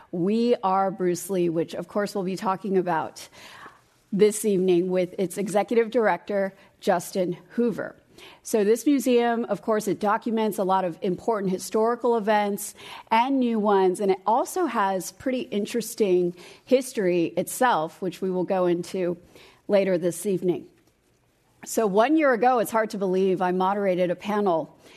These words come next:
here at the Commonwealth Club virtually, and the topic was how China-based donors and international partners helped U S hospitals during the pandemic with supplies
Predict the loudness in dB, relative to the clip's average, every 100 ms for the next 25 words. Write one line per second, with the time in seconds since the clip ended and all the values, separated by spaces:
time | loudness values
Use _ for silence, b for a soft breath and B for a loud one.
0 | B 0 2 4 0 -4 -2 -2 0 0
1 | 0 -2 -4 -4 -2 -2 -2 -4 -2 -2
2 | -4 -12 _ B B B -4 0 2 2
3 | 2 2 0 -2 0 2 2 -2 -4 -2
4 | 2 4 2 0 -4 -14 B B B B
5 | -4 0 2 0 0 -2 2 2 0 2
6 | 2 2 2 2 2 2 4 2 0 -4
7 | -6 -6 0 -2 0 0 2 0 -6 -14
8 | B B B B -2 0 2 -2 -6 -10
9 | -4 2 2 2 -2 -10 -8 -4 -4 -2
10 | -2 -2 -2 0 0 0 -2 0 0 2
11 | 0 -2 -8 B B _ -4 -2 -10 -6
12 | 0 2 2 0 -2